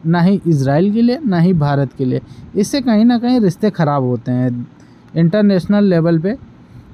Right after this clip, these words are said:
तो दोस्तों, ये एक बड़ी ही विचित्र सी खबर थी,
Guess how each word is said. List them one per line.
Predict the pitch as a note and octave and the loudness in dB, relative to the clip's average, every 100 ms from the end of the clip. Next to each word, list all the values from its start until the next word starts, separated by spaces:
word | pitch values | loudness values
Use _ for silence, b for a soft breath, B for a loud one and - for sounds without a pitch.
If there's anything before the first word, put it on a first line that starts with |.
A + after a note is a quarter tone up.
| - | -4
तो | G#3+ | 0
दोस्तों, | F#3+ F#3 - C#4+ D#4+ - - F3 | 2 0 -2 -6 -6 -14 -12 -2
ये | E3 G3+ B3+ | 2 4 2
एक | A#3 B3 - - - - D3 | 0 -2 -6 -18 -20 -20 -4
बड़ी | E3 F#3 G#3 | 0 2 4
ही | G#3+ A#3+ G#3 - - F3 | 4 2 0 -8 -8 -2
विचित्र | D3 G3 B3+ A3+ A3+ | -2 0 -2 -2 -4
सी | - B3 | -2 -2
खबर | F3 F3 F#3 | 0 0 0
थी, | F#3+ | -2